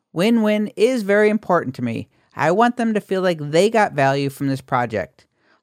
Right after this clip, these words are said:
Also to help them generate local buzz and increase clients. Help them bring a spotlight to the characteristics that attracted me that I think makes them so different.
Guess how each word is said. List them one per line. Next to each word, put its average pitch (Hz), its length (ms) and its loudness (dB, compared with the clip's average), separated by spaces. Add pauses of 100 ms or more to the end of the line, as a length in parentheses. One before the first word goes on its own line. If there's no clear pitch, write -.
(100)
Also 202 360 -2
to 247 140 -2
help 175 260 -2
them 110 320 -2
generate 196 460 -2
local 185 280 -2
buzz 160 360 0
and 147 180 -4
increase 151 380 -4
clients. - 580 -6 (140)
Help - 240 0
them 285 160 2
bring 240 160 2
a 220 40 -2
spotlight 139 600 0
to 147 100 -10
the 151 80 -4
characteristics 170 760 -4
that 160 120 2
attracted 160 520 -2
me 165 320 0
that 143 180 -4
I 190 140 0
think 202 240 -4
makes 165 240 -4
them 160 160 -2
so 165 160 -2
different. 143 540 -4